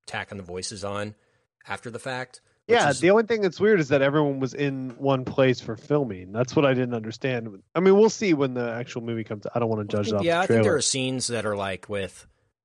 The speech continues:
Speaker 1: for example, Donald Glover and, and, uh,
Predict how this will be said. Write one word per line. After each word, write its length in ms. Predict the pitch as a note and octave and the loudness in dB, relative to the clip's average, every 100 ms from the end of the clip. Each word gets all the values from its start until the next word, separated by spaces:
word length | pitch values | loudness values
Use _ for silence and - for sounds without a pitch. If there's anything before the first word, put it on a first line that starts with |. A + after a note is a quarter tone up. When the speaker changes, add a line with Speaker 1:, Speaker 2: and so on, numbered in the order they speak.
| _ _ _ | _ _ _
Speaker 1:
for 140 | - A#2+ | -8 -8
example, 420 | F#2+ G#2 G#2 G#2 | -6 -6 -6 -8
Donald 380 | F#2 G#2 G#2 F#2 | -6 -4 -4 -4
Glover 440 | G2 G2 G2+ G2 | -4 -4 -2 -2
and, 320 | F#2+ F2 F2 - _ F#2+ | -2 -6 -10 -16 _ -12
and, 320 | F#2 F#2 F2 | -8 -8 -8
uh, 300 | F2 E2+ E2 | -6 -8 -10